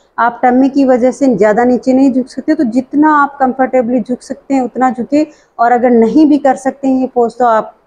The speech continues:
बिल्कुल ना करें। अगर कोई दिक्कत हो रही है तो बिल्कुल भी ना करें। इस तरीके से लें, आराम आराम से breathing करें।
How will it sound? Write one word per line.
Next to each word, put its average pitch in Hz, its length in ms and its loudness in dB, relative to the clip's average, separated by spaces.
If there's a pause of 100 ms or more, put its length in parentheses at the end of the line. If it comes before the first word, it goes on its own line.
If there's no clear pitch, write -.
(200)
बिल्कुल 220 400 0
ना 214 140 2
करें। 196 280 0
अगर 220 180 0
कोई 254 180 0
दिक्कत 262 340 -4
हो 247 120 2
रही 254 120 0
है 285 60 -2
तो 285 100 -4
बिल्कुल 233 380 -2
भी 233 80 -2
ना 202 160 0
करें। 165 260 -12 (1800)
इस 233 160 -6
तरीके 254 300 2
से 285 140 0
लें, 285 260 0 (1080)
आराम 233 380 2
आराम 254 300 2
से 254 160 0
breathing 233 440 4
करें। 285 260 2